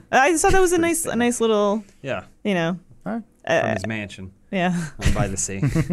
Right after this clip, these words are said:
Speaker 2: Look at
Speaker 3: The
Speaker 2: that.
Speaker 3: screener I got was good when I
Speaker 2: Yeah.
Speaker 3: wasn't
Speaker 1: Yeah.
Speaker 3: on my phone.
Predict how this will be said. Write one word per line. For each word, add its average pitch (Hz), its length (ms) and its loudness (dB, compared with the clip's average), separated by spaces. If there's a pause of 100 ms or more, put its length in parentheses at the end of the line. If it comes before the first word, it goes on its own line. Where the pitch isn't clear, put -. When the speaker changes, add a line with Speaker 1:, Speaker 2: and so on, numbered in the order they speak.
(600)
Speaker 2:
Look 277 80 0
at 208 60 0
Speaker 3:
The - 0 -
Speaker 2:
that. 180 260 2
Speaker 3:
screener 202 320 4
I 190 100 6
got 190 280 4
was 160 180 2
good 120 460 4
when 131 140 2
I 135 100 4
Speaker 2:
Yeah. 135 40 4
Speaker 3:
wasn't 135 320 0
Speaker 1:
Yeah. 127 100 0
Speaker 3:
on 123 100 -2
my 110 160 0
phone. 82 340 -8